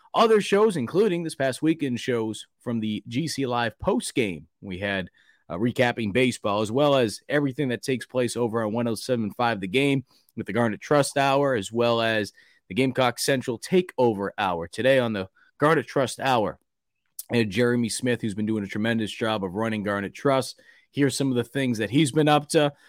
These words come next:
as well as kinda educating people a little bit more on what's going on on Garnet Trust, uh, and, and just the importance of N I L. I mean, I don't know if you guys have been keeping up with what's going on out there. There's a lot of, uh, you know, movement going on. They're trying to do stuff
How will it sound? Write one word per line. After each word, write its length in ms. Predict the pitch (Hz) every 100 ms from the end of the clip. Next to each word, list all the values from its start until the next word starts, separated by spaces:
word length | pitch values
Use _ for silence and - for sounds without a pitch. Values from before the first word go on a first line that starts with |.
| _
as 160 | 113 104
well 360 | 127 127 123
as 140 | 120 104
kinda 220 | 135 123 139
educating 560 | 147 135 143 131 117
people 260 | 123 120 110
a 40 |
little 100 | 110
bit 120 | 104 92
more 320 | 107 98 90 _ _ -
on 120 | 107
what's 200 | 110 101
going 260 | 120 110 107
on 220 | 107 104
on 220 | 104 104 98
Garnet 340 | 104 104 -
Trust, 540 | - 123 117 - - -
uh, 160 | 95
and, 200 | 87 107
and 140 | 110 110
just 160 | 131 -
the 60 |
importance 440 | 120 - 139 135 123
of 80 | 110
N 160 | 127
I 180 | 120 117
L. 220 | 120 - _
I 80 | 101
mean, 160 | 95 101
I 40 |
don't 80 | 107
know 40 |
if 80 | 104
you 60 | 107
guys 180 | 107
have 60 | 98
been 100 | 104
keeping 300 | 117 110 107
up 140 | 110
with 100 | 101 -
what's 200 | 104 -
going 320 | 107 104 101
on 240 | 104 104
out 220 | 107 107 -
there. 300 | 110 107 98 _ _ - _
There's 200 | 104 90
a 60 | 92
lot 500 | 104 127 135 135 131
of, 360 | 127 120 110
uh, 480 | 113 110 110 107 104 95 -
you 100 | 113
know, 220 | 101 95 123
movement 420 | 170 170 175 147
going 240 | 156 156
on. 80 | 147
They're 80 | 117
trying 240 | - 143
to 60 | 139
do 180 | 135 127
stuff 400 | - 135 123